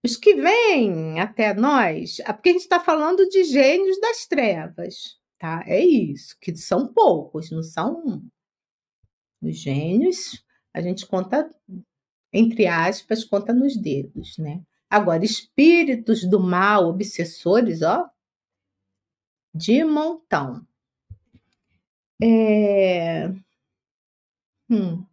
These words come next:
A Rádio Portal da Luz tá aqui mandando um abraço pra mim,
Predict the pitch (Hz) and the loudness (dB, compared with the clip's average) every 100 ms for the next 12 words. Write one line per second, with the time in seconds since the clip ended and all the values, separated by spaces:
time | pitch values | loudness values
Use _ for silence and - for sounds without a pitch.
0 | _ _ _ _ _ _ - - _ - | _ _ _ _ _ _ -20 -20 _ -6
1 | 208 226 226 - 220 - 208 202 196 190 | 0 2 2 -2 -2 0 0 2 0 2
2 | 277 285 - 202 - 214 226 208 190 190 | 0 -2 -2 -4 -2 -2 0 0 0 0
3 | 185 175 165 180 240 285 302 294 - 214 | 0 -2 -2 0 0 0 -2 -4 -8 -12
4 | 180 180 190 233 285 302 294 302 302 | -4 -2 2 2 2 2 0 0 -2